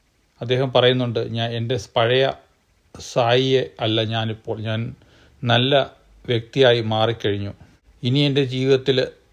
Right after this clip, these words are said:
ഇതുപോലെ തന്നെയായിരിക്കും, നല്ല വ്യക്തിയായിട്ട് ഞാൻ മുന്നോട്ട് പോകും." ഏതായാലും ബിഗ് ബോസ് ഹൗസിൽ വന്നതുകൊണ്ട് സായിയുടെ ജീവിതത്തിൽ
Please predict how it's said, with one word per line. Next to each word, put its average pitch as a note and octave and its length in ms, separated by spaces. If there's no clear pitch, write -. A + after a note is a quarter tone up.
ഇതുപോലെ B2+ 500
തന്നെയായിരിക്കും, A#2 680
നല്ല B2 200
വ്യക്തിയായിട്ട് A#2+ 540
ഞാൻ A#2 240
മുന്നോട്ട് A2+ 360
പോകും." G2+ 320
ഏതായാലും D#3 760
ബിഗ് C#3 220
ബോസ് D3+ 260
ഹൗസിൽ D#3+ 260
വന്നതുകൊണ്ട് C#3+ 840
സായിയുടെ C3+ 500
ജീവിതത്തിൽ C3 480